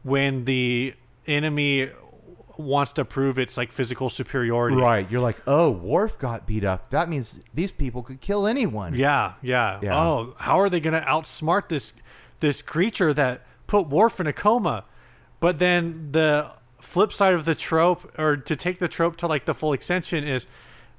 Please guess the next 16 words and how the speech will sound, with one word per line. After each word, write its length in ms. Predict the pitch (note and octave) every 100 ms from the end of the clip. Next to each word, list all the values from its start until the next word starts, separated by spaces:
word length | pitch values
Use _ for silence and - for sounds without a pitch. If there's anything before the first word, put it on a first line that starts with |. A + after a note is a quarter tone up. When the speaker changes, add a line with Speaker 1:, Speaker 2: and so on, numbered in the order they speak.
| - D3+
Speaker 1:
maybe 480 | B2+ A#2+ D#3 B3 C#4+
Worf 380 | F3+ G#3+ G3+
isn't 260 | D#3+ E3 G3+
as 140 | G3+
badass 540 | C#3 D#3+ D3 D3 E3+ -
as 120 | C3
everyone 300 | C3+ D3 A2+
thinks 280 | A2 E3+ -
he 80 | A2+
Speaker 2:
Yeah, 180 | C#3
Speaker 1:
is. 60 | B2
Speaker 2:
maybe 220 | A2+ D#3
not. 380 | A2 A#2 C3+ - A2
He's 140 | G#2
kind 180 | -
of 20 | G3